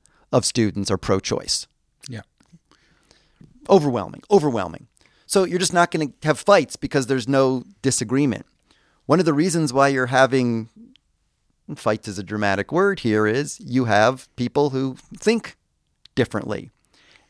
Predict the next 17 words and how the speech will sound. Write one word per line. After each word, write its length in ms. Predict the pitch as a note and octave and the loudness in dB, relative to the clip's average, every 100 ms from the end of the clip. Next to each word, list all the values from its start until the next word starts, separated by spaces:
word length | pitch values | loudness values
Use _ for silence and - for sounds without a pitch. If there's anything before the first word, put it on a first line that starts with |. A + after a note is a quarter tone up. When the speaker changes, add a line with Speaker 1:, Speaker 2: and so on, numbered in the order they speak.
| A2 | -6
Speaker 1:
And, 460 | A2 A2+ A#2+ A#2 | -4 -2 -2 0
um, 520 | B2 B2+ B2+ C3 C3+ - _ _ _ _ _ _ - | 4 4 4 2 -4 -6 _ _ _ _ _ _ -16
I 60 | |
think 280 | A#2+ C#3+ - | -4 -2 0
universities 1200 | C3+ B2 C3+ - D3+ D3 C#3+ B2+ B2 - - - _ _ _ _ _ _ _ _ _ - | 0 2 2 0 -2 -2 -4 -6 -12 -12 -14 -18 _ _ _ _ _ _ _ _ _ -14
are 140 | C#3 | -8
gonna 180 | B2+ B2+ | -6 -8
continue 480 | B2+ A#2 D#3 D#3 D3 | -10 -10 -8 -6 -8
to 120 | - | -8
need 300 | B2+ C#3 C3 | -6 -6 -8
to 80 | B2+ | -10
do 200 | A#2 C3 | -4 -2
better 440 | B2 D#3+ C#3+ B2+ | 2 2 2 0
to 420 | - - B2 B2 - _ C#3+ C3+ _ | -4 -4 -2 -2 -6 _ -20 -20 _
teach 280 | - D3 - | -6 -4 -2
their 120 | C#3+ | -2
students 720 | C3+ - G3+ C3+ B2+ - - | 0 -2 -2 -2 -2 -4 -6